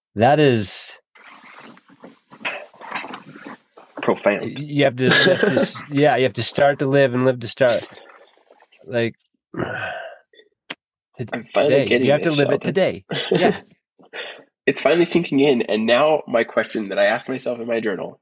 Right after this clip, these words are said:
Speaker 2: the question that I'm gonna ask my subconscious now is, "What else can I time tip? Where else? How else?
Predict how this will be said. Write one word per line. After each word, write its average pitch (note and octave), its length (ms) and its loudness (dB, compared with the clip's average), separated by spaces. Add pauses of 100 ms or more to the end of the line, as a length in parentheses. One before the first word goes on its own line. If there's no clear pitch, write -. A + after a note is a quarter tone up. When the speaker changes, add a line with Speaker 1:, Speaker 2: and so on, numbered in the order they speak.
(120)
Speaker 2:
the - 80 -12
question - 340 2
that C3 60 4
I'm B2+ 80 4
gonna A#2 140 6
ask G#2+ 180 0
my G#2+ 60 2
subconscious G#2+ 500 -2
now G#2 160 2
is, F#2 220 -2 (960)
"What A2+ 340 2
else C#3+ 180 2
can A2+ 140 -6
I F#2+ 80 -4
time - 320 -14
tip? - 200 -18 (1700)
Where B2 560 2
else? B2+ 240 2
How C3 360 0
else? A#2+ 280 0